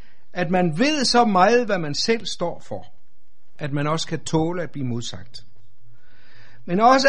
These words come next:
at man føler sig så meget forpligtet af det, man selv står for, at man ikke vil undlade at sige det, også til den, der tror noget andet. Det handler ikke om at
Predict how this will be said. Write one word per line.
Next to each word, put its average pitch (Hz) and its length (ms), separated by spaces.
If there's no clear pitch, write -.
at 202 120
man 190 180
føler 190 320
sig 147 240
så 190 140
meget 175 380
forpligtet 143 1000
af 143 120
det, 190 300
man 156 160
selv 185 240
står - 320
for, - 280
at 143 140
man 147 140
ikke 185 200
vil 127 160
undlade 208 500
at 123 100
sige 147 260
det, 92 200
også 170 300
til 143 220
den, 165 340
der 147 80
tror 156 300
noget 143 220
andet. 92 440
Det 160 80
handler 214 260
ikke 262 220
om 233 140
at 185 100